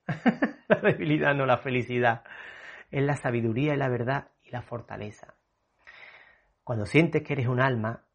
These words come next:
empiezas a sentir esas cinco cualidades, lo cual esas cinco cualidades también cortan de raíz esas cinco grandes debilidades, lo cual cortará también todas las pequeñas debilidades que mostramos,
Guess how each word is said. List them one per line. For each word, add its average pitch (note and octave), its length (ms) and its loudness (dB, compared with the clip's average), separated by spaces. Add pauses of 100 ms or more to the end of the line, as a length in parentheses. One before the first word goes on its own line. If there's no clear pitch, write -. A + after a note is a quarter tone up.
(240)
empiezas C#3 400 -4
a - 20 -2
sentir B2 380 -2
esas A#2+ 240 -6
cinco A#2 320 -4
cualidades, G#2+ 720 -6 (380)
lo B2 160 -2
cual D3 160 6
esas D#3 180 -2
cinco D#3 300 -2
cualidades C#3 460 2
también B2 440 0
cortan C3 580 2
de C#3 120 -4
raíz D3 520 -6 (520)
esas D3+ 320 -6
cinco C3+ 360 -2
grandes A#2 460 -2
debilidades, G2 680 -6 (540)
lo C3 180 0
cual C#3+ 240 2
cortará B2+ 540 4
también D3 460 0
todas C3+ 280 -4
las C#3 200 -4
pequeñas D3 1040 -4
debilidades A#2 960 -2 (100)
que C#3 140 -2
mostramos, A#2+ 880 -2